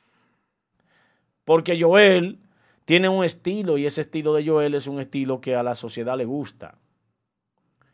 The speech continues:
Y perfecto, eso es bueno, que haya voces disidentes, que digan la verdad,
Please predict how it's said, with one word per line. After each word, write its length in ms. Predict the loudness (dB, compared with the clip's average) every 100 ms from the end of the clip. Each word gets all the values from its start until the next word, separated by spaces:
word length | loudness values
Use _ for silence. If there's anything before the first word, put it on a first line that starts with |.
| _ _ _ _ _
Y 100 | -14
perfecto, 720 | -10 -8 -2 0 0 -6 -16 _ _ _
eso 180 | -14 -10
es 60 | 0
bueno, 480 | 4 4 4 -4 -14 _ _ -10
que 80 |
haya 160 | -4 -2
voces 280 | -2 -2 -2
disidentes, 960 | -4 -4 2 2 0 -10 -20 -20 _ _ _
que 180 | 0 2
digan 520 | 4 2 4 2 0
la 100 | -6
verdad, 560 | -6 -2 8 10 10